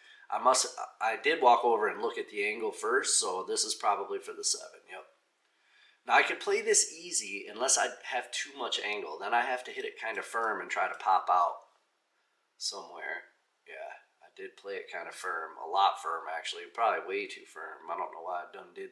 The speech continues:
that. Don't know why I did it you, all.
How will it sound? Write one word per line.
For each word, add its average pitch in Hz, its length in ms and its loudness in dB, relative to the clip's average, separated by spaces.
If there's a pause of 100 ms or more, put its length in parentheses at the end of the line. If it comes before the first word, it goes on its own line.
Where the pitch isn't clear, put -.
that. 95 200 -10 (1040)
Don't - 240 -2
know - 160 2
why 165 300 12
I 165 360 2
did 175 160 2
it - 140 -2
you, 147 100 -2
all. 156 260 6